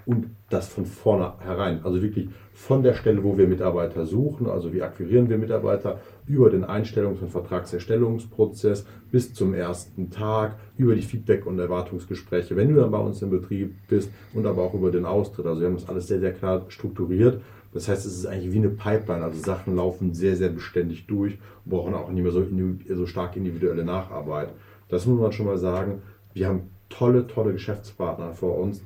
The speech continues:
die, die also dieses Geschäftsmodell der Kurzzeitvermietung jeden Tag auf diesem Qualitätsniveau,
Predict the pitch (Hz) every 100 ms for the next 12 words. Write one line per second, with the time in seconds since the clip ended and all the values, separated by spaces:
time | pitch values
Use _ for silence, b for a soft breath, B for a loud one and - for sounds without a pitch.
0 | - 95 92 92 92 90 82 92 90 -
1 | 104 98 - 90 85 85 - 107 - 90
2 | - 90 90 90 - B B 90 87 117
3 | 113 95 104 98 - - - 98 98 92
4 | 92 92 104 95 - 95 87 90 90 85